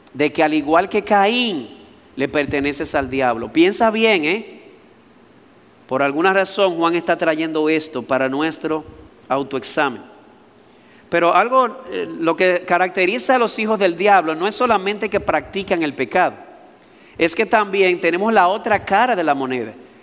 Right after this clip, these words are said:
Ellos no solamente practican el pecado, los hijos del diablo también se caracterizan porque no practican la justicia. No es solamente lo que hacen, es también lo que dejan de hacer.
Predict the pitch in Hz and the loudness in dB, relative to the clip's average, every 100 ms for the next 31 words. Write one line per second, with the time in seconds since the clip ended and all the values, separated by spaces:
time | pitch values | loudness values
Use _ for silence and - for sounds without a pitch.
0 | - - 180 226 240 254 233 208 220 226 | -10 -2 0 0 0 4 4 2 0 -2
1 | - 175 156 - 226 240 180 160 160 156 | 0 0 -2 -6 -6 -2 0 -2 -2 -4
2 | 160 151 151 151 156 - 226 247 233 196 | 0 0 2 0 -2 -2 -4 -2 0 0
3 | 180 170 196 226 170 151 151 - - - | 0 2 2 4 2 0 -4 -6 -20 -14
4 | - 165 160 190 214 196 190 185 175 175 | -2 0 0 0 2 2 0 2 2 0
5 | - 175 214 220 185 175 180 175 185 185 | -2 -2 -2 -2 -2 0 0 0 0 -2
6 | 185 190 226 254 247 220 208 - 254 302 | -2 2 2 4 4 2 0 -4 0 0
7 | 277 190 165 151 156 - 175 156 120 107 | 2 0 0 0 -4 -4 -2 -2 -6 -10
8 | - - - - _ - - - - 151 | -18 -20 -20 -20 _ -20 -20 -20 -6 0
9 | 208 247 - - 247 240 202 214 240 214 | 2 0 -4 0 2 4 2 0 -2 -2
10 | 185 165 170 170 175 175 208 202 - 147 | 0 2 2 2 2 4 4 2 -4 -6
11 | 113 - - - - - _ - 180 - | -8 -18 -20 -20 -20 -20 _ 0 0 2
12 | 220 208 196 190 202 214 208 147 156 277 | 0 0 0 2 2 0 2 2 4 4
13 | 262 175 143 131 117 | 2 -2 -4 -6 -8